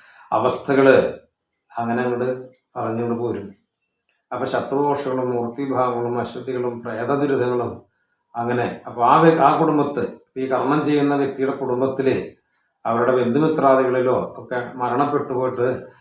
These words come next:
ആ, മോക്ഷം കിട്ടാതെ നിൽക്കുന്നതായ പ്രേതാദികളുണ്ടെങ്കിലും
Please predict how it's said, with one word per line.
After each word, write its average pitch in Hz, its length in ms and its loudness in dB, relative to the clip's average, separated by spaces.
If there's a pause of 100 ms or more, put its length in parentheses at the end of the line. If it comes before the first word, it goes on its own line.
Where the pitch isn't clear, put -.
(340)
ആ, 123 260 2
മോക്ഷം 127 480 0
കിട്ടാതെ 135 340 6
നിൽക്കുന്നതായ 123 640 2
പ്രേതാദികളുണ്ടെങ്കിലും 117 1500 0